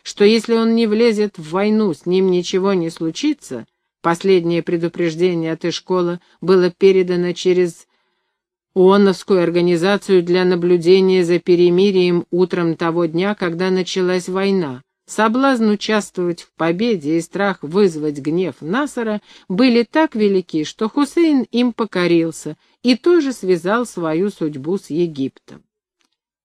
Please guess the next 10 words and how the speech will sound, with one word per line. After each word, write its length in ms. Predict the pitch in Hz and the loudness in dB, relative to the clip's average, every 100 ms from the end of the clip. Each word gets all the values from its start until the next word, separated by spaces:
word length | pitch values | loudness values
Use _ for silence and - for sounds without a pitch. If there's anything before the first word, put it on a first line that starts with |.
| - | 2
Это 340 | 269 - 285 | 2 4 0
обогатило 760 | 262 254 262 262 - 277 269 247 | 2 2 2 0 0 0 0 2
арабскую 520 | 247 254 - - 240 | 0 -2 -6 -4 -2
сторону 460 | - 247 240 240 240 | 0 0 2 2 0
еще 380 | 254 233 - 302 | 0 0 0 0
семью 460 | - 233 202 208 | 2 0 2 2
бригадами — 880 | 185 196 202 185 165 147 151 139 135 - _ _ _ | 2 2 2 0 -2 -2 -8 -8 -12 -18 _ _ _
двумястами 1200 | 160 190 269 285 285 - 285 277 277 277 269 262 247 | -4 2 4 4 2 -2 -2 0 2 4 2 2 -2
семьюдесятью 1080 | - 247 233 262 233 240 - 226 - 233 | 0 2 4 2 0 -2 -4 -6 -4 -6
танками 800 | 214 202 202 226 277 269 277 294 | -4 0 0 0 -2 -2 -2 -4